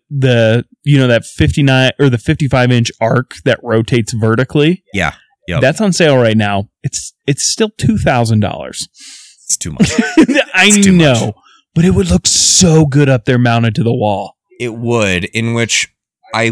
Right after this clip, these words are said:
Speaker 1: And I
Speaker 2: I
Speaker 1: need, I don't,
Speaker 2: wish
Speaker 1: I'm stuck in ten eighty P still. It's,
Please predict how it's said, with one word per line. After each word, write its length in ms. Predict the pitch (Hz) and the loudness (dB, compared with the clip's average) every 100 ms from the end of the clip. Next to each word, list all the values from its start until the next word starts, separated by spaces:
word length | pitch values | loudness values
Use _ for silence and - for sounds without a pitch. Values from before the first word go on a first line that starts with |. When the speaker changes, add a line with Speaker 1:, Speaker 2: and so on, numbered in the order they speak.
| 104 - _ 160 | -6 -14 _ 0
Speaker 1:
And 100 | 185 | 2
I 60 | |
Speaker 2:
I 100 | 220 | 4
Speaker 1:
need, 180 | 254 254 | 4 2
I 160 | - 180 | 2 4
don't, 80 | 247 | 4
Speaker 2:
wish 160 | - | 2
Speaker 1:
I'm 140 | 165 208 | 2 0
stuck 300 | - 269 214 | 2 0 0
in 120 | 156 | -2
ten 260 | - - 165 | -2 -2 2
eighty 220 | 143 117 | 2 0
P 220 | - 165 135 | -4 -4 -4
still. 420 | - 107 53 - _ _ - | -4 -6 -6 -8 _ _ -6
It's, 300 | 131 117 - | -4 -4 -8